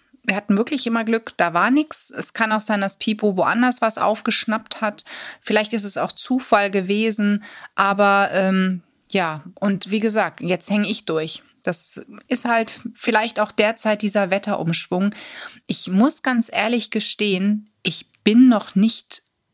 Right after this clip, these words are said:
so weit für den Herbst gewesen. Also schon im September war ich es nicht. Ich fand das so toll, dass es einfach warm war. Dass es, ja, nicht, es war schon heiß, ja, aber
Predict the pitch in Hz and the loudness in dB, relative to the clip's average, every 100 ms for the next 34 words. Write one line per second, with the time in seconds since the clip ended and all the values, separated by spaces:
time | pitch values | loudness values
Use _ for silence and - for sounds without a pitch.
0 | _ - 175 160 160 202 220 - 202 180 | _ -8 -4 0 0 0 -4 -2 0 0
1 | 202 - - 160 160 160 160 - - 180 | -2 -4 -8 -8 -6 -6 -8 -8 -6 -4
2 | 175 - _ _ - 202 196 190 185 - | -4 -8 _ _ -6 -4 -2 -2 -2 0
3 | 240 302 - 175 175 151 156 - - 175 | 2 4 2 2 2 2 -2 -4 -4 0
4 | 226 - - - - - - - - 226 | -2 -4 -14 -18 -16 -16 -16 -8 -4 -2
5 | 226 233 - 240 254 - 240 240 214 247 | 0 0 0 -2 -4 2 4 6 4 2
6 | 240 202 208 - 175 208 226 - 175 170 | 2 0 -2 -4 -2 -2 -2 -4 0 2
7 | 175 170 147 147 165 - - 190 190 190 | 2 0 -2 -4 -8 -14 -4 -4 -2 -6
8 | - - - - - _ _ _ 180 170 | -8 -12 -20 -20 -20 _ _ _ -2 -2
9 | - 175 160 - - - 170 - 170 - | -2 -4 -4 -6 -20 -10 -6 0 -2 0
10 | 160 147 165 - - - 196 160 143 151 | -4 -2 -2 -2 -4 -2 0 0 -2 -4
11 | - 185 165 - | 0 4 2 0